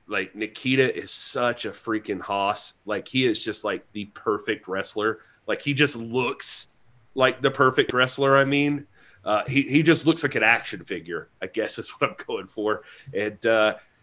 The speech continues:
and it's just, uh, what a fun match. And there's a part where Magnum, like, busts his head on the, uh, post,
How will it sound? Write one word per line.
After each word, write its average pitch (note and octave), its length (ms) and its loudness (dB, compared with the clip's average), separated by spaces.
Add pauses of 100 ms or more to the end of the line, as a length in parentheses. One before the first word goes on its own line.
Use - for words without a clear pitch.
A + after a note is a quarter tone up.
(100)
and A#2 120 2
it's B2 140 2
just, B2+ 320 0
uh, G#2+ 360 4 (400)
what F3+ 200 4
a C#3+ 60 4
fun A#2 360 0
match. G#2 500 -2
And A2+ 220 -4
there's C3 220 2
a A#2+ 40 -12
part C3 340 2
where G#2+ 80 0
Magnum, A#2+ 480 0
like, G#2 240 -6
busts A#2 240 -2
his G#2+ 140 -10
head A#2+ 220 -2
on A#2 180 0
the, G2+ 220 -2
uh, F#2 80 0
post, D3+ 640 0